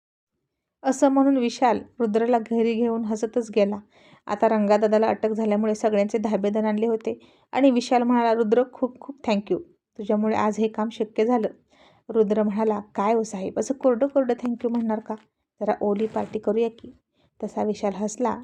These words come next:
आणि त्यानं दोघांसाठी पेग बनवले. दोघांनीही खूप ड्रिंक केली.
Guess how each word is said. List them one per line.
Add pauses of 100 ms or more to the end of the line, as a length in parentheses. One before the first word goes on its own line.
आणि
त्यानं
दोघांसाठी
पेग
बनवले. (420)
दोघांनीही
खूप
ड्रिंक
केली.